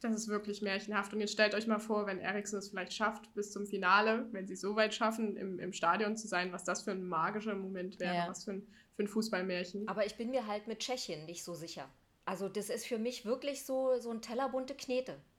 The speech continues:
Speaker 3: weißt du? Wenn, wenn du denen zuguckst, denkst du immer so, „Äh, das wird nicht.“ Dann gehst du dir irgendwie eine Stulle machen, ja, kommst mit deinem Käsebrot zurück zum Fernseher und zack, da führen die. Und du weißt gar nicht so,
Speaker 2: Ja.
Speaker 3: „Was, was ist, was machen die? Wie machen die das eigentlich?“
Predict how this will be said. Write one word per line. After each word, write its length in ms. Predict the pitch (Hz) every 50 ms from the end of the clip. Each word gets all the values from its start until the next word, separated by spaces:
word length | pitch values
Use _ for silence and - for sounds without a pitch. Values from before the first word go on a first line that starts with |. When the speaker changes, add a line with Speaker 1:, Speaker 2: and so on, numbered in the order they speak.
| _ -
Speaker 3:
weißt 180 | 185 202 196 -
du? 40 | 320 320 - - - _ _ - - _ _
Wenn, 200 | - 214 220 214
wenn 120 | 233 233
du 80 | 240 247
denen 200 | 240 240 233 220
zuguckst, 480 | - - 302 302 - 339 320 320 - -
denkst 220 | 269 262 262 -
du 60 | - 262
immer 200 | 226 247 240 220
so, 200 | 220 226 220 208
„Äh, 580 | 196 196 214 208 190 190 196 190 190 196 185 185 - -
das 140 | - 190 196 -
wird 240 | - 190 190 190 -
nicht.“ 260 | 190 185 185 - - - - - -
Dann 140 | - 196 202
gehst 240 | 196 226 220 226 -
du 60 | 247
dir 160 | 208 220 214 196
irgendwie 300 | 190 214 220 214 - 214
eine 140 | 196 190 190
Stulle 340 | - - - 240 247 277
machen, 240 | 277 277 285 285 - - - 330 339 330 - _ -
ja, 120 | 214 240 - -
kommst 200 | - 233 220 220
mit 140 | 220 214 -
deinem 160 | 214 208 202
Käsebrot 500 | 208 226 240 240 262 233 226 226 226 226
zurück 260 | - 233 208 240 233
zum 140 | - 233 208
Fernseher 640 | 208 - 196 202 208 233 226 262 269 277 277 277 254
und 140 | 226 226 220 - - _ _ _
zack, 120 | - 302 302 - -
da 80 | - 226
führen 260 | - 220 208 190 185
die. 180 | 170 165 156 156 - _ _ _ - - _ _ _ -
Und 160 | - 214 190
du 60 | 220 202
weißt 180 | 208 220 214 -
gar 80 | 220
nicht 120 | 220 226 220
so, 60 | 240
Speaker 2:
Ja. 80 | 214 - - - - -
Speaker 3:
„Was, 200 | 226 233 - -
was 220 | - - - - - -
ist, 180 | 294 294 - -
was 180 | - - - -
machen 460 | 190 185 190 233 277 - - - 427 427 427 - -
die? 100 | 302 233
Wie 120 | 220 247 247
machen 340 | 240 277 330 - - 392 370 -
die 40 | -
das 140 | - 247 - - -
eigentlich?“ 360 | - 190 190 190 190 190 165